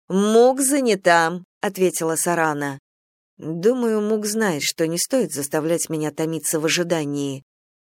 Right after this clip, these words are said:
Сарана подняла тонкие нарисованные брови. А ещё она терпеть не может неуважения.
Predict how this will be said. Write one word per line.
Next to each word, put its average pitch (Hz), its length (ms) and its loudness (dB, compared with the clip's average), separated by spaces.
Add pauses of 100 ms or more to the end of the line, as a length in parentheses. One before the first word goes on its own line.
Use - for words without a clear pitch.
Сарана 214 440 4
подняла 185 440 2
тонкие 185 500 0
нарисованные 170 760 0
брови. 151 560 0 (540)
А 269 140 4
ещё 294 400 4
она 339 220 2
терпеть 226 520 4
не 220 140 0
может 220 400 0
неуважения. 170 1120 2